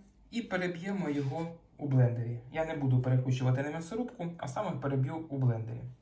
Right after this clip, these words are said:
Ось такий класний фарш виходить на блендері. До речі, огляд на блендер — це Bosch, він також є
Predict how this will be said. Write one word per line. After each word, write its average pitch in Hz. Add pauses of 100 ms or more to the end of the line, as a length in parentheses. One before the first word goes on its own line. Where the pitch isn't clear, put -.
(1300)
Ось 165
такий 190 (320)
класний 156
фарш 139 (220)
виходить 131 (300)
на 131
блендері. 139 (440)
До 135
речі, 143
огляд 139
на 135
блендер — 143
це 135
Bosch, 123
він -
також 135
є 131